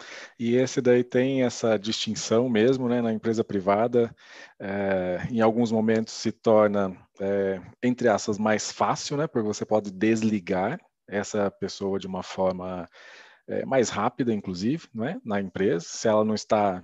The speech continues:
de acordo ali, em sintonia, e, e muitas vezes o que é preciso é justamente isso.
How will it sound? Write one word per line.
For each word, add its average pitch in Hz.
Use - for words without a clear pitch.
de 101
acordo 104
ali, 104
em 117
sintonia, 107
e, 139
e 165
muitas 175
vezes 143
o 143
que 180
é 175
preciso 175
é 165
justamente 208
isso. -